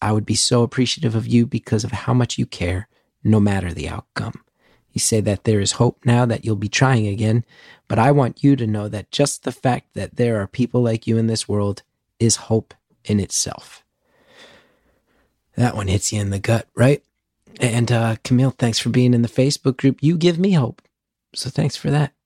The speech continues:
It's cool. Everybody's giving each other hope around here these days. Now, this week's call, I, uh, I remember this one fondly. I remember exactly when we, we taped it 'cause I found it very cool. It's about taking a big swing in life.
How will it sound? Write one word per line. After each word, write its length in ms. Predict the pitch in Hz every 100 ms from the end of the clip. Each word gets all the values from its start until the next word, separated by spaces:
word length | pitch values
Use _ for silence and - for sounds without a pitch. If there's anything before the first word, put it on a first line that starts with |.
| _ _ _ _ _
It's 160 | _ -
cool. 280 | - 139 135 _
Everybody's 540 | 131 110 110 110 110
giving 220 | 120 120
each 180 | 123 117
other 180 | 131 127
hope 220 | 123 123
around 280 | 113 110 104
here 160 | 110 107
these 240 | 110 104
days. 320 | 117 110 -
Now, 240 | 123 120 - - - - _
this 220 | 175 -
week's 240 | 156 -
call, 400 | - 151 151 170 - _ _ _ _ _ _ _ _ _ _ -
I, 240 | 104 113
uh, 260 | 110 120 113 _ _ _ _ _ _ -
I 80 |
remember 280 | 127 127 127
this 220 | 135 127
one 120 | - 143
fondly. 500 | - 143 151 110 -
I 60 |
remember 320 | 143 117 117 120
exactly 420 | - 123 117 127
when 200 | 127 131
we, 220 | 131 131
we 160 | 135 131
taped 340 | - 143 -
it 60 | 113
'cause 160 | - 107
I 20 |
found 300 | - 127 123
it 40 |
very 200 | 131 131
cool. 280 | - 160 151 - - _ _ -
It's 240 | 147 -
about 460 | 156 127 131 156 _
taking 320 | - 127 - 143
a 40 |
big 220 | 170 165
swing 280 | - - 190
in 120 | 156
life. 380 | 113 98 - -